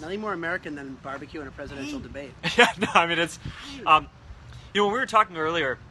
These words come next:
Speaker 2: all these people were commenting, like, I was, I was like, "What have you been up to today?" 'Cause I've just been barbecuing and, you know, swimming and, uh, working and getting ready for the presidential debate. And all these people are like, "Well, I've been watching football." And it's
Speaker 1: Mm.
Speaker 2: like, well, that, that makes sense. That,
Speaker 1: Yeah.
Speaker 2: I think, is what,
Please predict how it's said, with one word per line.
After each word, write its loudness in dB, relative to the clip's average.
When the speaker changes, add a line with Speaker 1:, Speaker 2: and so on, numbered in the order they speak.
Speaker 2:
all 2
these -2
people -4
were 0
commenting, -2
like, -4
I 2
was, 0
I 2
was 0
like, -6
"What 0
have -4
you 0
been -2
up -2
to -12
today?" -6
'Cause -12
I've -2
just -16
been -10
barbecuing -4
and, -12
you -14
know, -4
swimming -8
and, -8
uh, -10
working -2
and -6
getting -2
ready -2
for -10
the -8
presidential -4
debate. 2
And 0
all 6
these 0
people -4
are 2
like, -2
"Well, 2
I've -4
been -8
watching -2
football." -12
And -12
it's -6
Speaker 1:
Mm. -6
Speaker 2:
like, -6
well, -4
that, -4
that -6
makes -8
sense. -12
That, -4
Speaker 1:
Yeah. -8
Speaker 2:
I -4
think, -8
is -4
what, -4